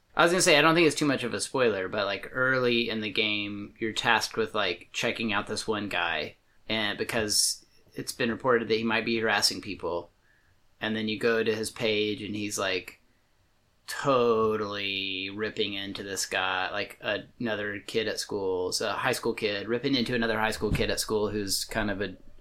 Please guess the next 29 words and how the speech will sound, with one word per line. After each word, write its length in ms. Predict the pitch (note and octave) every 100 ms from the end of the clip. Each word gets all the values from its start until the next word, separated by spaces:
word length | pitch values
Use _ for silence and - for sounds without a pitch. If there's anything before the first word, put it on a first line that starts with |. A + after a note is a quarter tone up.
| -
like, 160 | A2+ A2
a 40 |
nerd 280 | G#2 G2+ G2+ G2+
or 140 | G2+
whatever, 440 | G2+ G#2 G2 G2 - - - - _ - - -
and, 240 | A2 G2+
uh, 160 | G2 G2
making 320 | G#2+ A2+ B2+
fun 180 | B2 A2+
of 60 | G#2+
his 260 | G#2+ G#2
zits 560 | A#2 A2 G#2+ A2 - -
and, 200 | G#2 G2+
like, 300 | F#2+ F#2 -
telling 300 | - A2 G#2+
him 100 | G2+
he's 140 | G2 G2
worthless, 420 | G2 G2 A2 F#2+
basically. 680 | - F#2 - - G2 F#2 - - - - - _ _
Um, 600 | B2 A#2 G#2+ G2+ F#2+ G2 - -
so, 180 | - -
like, 300 | G#3 F3+ - _ _ _ _
that's, 640 | B2+ C#3 C3+ - - - - _ _ _ _ _ -
and 160 | D3
the 80 | C#3+
way 260 | D3 D#3+ E3+
it's 220 | C3 -
done 540 | - C#3 C#3+ C3 A#2 -
is 680 | B2+ A#2+ A#2 A2 - -